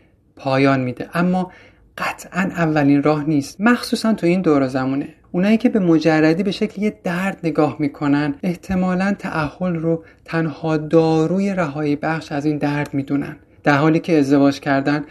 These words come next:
موضوعی اصیل و ریشه‌دار و در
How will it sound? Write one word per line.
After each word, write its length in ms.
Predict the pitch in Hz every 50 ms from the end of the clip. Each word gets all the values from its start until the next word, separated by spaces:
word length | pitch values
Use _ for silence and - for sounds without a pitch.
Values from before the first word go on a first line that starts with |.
| - - - - - _ 180
موضوعی 520 | 180 180 180 170 170 202 208 208 190 - - -
اصیل 520 | - 143 - - - - 180 - 175 170
و 160 | 175 175 170
ریشه‌دار 680 | 156 156 151 143 139 - - 147 139 151 156 160 156 156
و 60 | 156
در 240 | 151 147 147 147